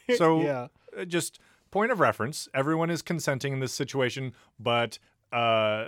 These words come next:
Speaker 2: they're irresponsibly preparing themselves for the advent of
Speaker 1: Yeah,
Speaker 2: having
Speaker 1: yeah.
Speaker 2: a baby.
Speaker 1: You need to be prepared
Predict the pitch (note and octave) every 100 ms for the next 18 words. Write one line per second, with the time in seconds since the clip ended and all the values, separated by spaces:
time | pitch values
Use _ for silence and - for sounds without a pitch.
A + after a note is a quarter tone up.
0 | - C3+ B2+ B2+ C3+ C3+ C3 - B2+ B2+
1 | A2+ A#2+ A#2+ A#2 A#2 A2 A2 G#2+ A2+ G#2+
2 | G2 G#2+ G2+ G2 F#2 G2 F2+ F3+ E3 D3+
3 | C#3 C3+ E3 D#3+ F3 F#3 F3+ E3+ E3+ D#3
4 | - D3+ D3 C3+ B2+